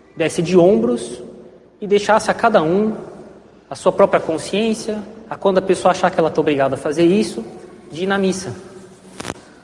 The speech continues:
Seria uma autoridade omissa. A gente deve dar graças a Deus que nós temos uma autoridade que nos obriga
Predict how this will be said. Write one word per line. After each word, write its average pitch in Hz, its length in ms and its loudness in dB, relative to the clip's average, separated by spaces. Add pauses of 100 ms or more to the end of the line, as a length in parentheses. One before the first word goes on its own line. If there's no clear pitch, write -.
(1400)
Seria 139 220 -2
uma 147 80 0
autoridade 156 440 2
omissa. 190 420 -2 (1300)
A - 40 -16
gente - 140 -10
deve 160 160 2
dar 170 120 4
graças 202 380 2
a 214 60 4
Deus 156 680 2 (720)
que - 80 -18
nós 147 160 -10
temos 170 260 0
uma 165 140 2
autoridade 170 680 2
que - 120 -8
nos 180 220 -2
obriga 190 600 0